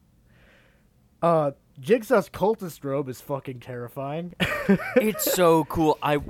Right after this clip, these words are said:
Speaker 2: I, I want one. I think it'd be
Speaker 1: Oh, I,
Speaker 2: stylish
Speaker 1: I
Speaker 2: as
Speaker 1: do
Speaker 2: hell.
Speaker 1: too. Well, apparently the robe was just inside out, which I'm like, "Fucking of
Speaker 2: I
Speaker 1: course. Of
Speaker 2: love
Speaker 1: course the robe
Speaker 2: that.
Speaker 1: still looks just as awesome." But, you know, we, we, we only see Jigsaw. I mean, he's hooded, obviously.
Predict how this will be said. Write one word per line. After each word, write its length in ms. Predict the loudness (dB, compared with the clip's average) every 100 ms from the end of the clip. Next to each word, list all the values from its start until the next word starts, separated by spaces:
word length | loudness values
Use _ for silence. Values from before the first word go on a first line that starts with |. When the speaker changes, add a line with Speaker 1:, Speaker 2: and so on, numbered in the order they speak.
| -8
Speaker 2:
I, 160 | -10 -10 _ -20 -20 _
I 100 | -14
want 300 | -14 -14 -20
one. 260 | -18 -16 -18 -20 _ _ _
I 120 | -2
think 180 | -2 -2
it'd 100 | -6
be 140 | -4 -2
Speaker 1:
Oh, 40 |
I, 20 |
Speaker 2:
stylish 580 | -2 -4 2 6 6 6
Speaker 1:
I 80 | 4
Speaker 2:
as 60 |
Speaker 1:
do 80 | 6
Speaker 2:
hell. 80 | 2
Speaker 1:
too. 360 | 0 0 2 0 -6 -20 -20 -6
Well, 220 | 4 8
apparently 440 | 8 8 6 6 6
the 160 | 4
robe 240 | 6 6 6
was 160 | 2
just 240 | -2 -8 -6
inside 540 | -4 -4 -2 -2 -2 -4
out, 360 | -4 -6 -6 _ _ -6
which 200 | -4 -2
I'm 100 | -2
like, 200 | -2 -4 -10 -18
"Fucking 400 | -18 -12 -10 -8
of 100 | -4
Speaker 2:
I 140 | -2 -2
Speaker 1:
course. 180 | -4
Of 80 | -6
Speaker 2:
love 100 | 2
Speaker 1:
course 200 | 4 4
the 60 | 2
robe 240 | 2 4 2
Speaker 2:
that. 60 |
Speaker 1:
still 160 | 2 2
looks 240 | 2 -2
just 260 | -8 -8 -6
as 100 | -4
awesome." 440 | -2 -2 -6 -16 -18 _ -20 -20 _
But, 160 | -4 -4 _
you 160 | -2
know, 100 | 0
we, 220 | 0 -2 0
we, 160 | 4
we 300 | 4 2 2
only 260 | 2 2 -2
see 460 | -6 -10 -8 -8
Jigsaw. 560 | -6 -6 -6 -6 -8 -8
I 40 | -10
mean, 120 | -10
he's 160 | -10
hooded, 500 | -8 -2 -2 -2 -6 -10
obviously. 640 | -12 -12 -12 -14 -16 -18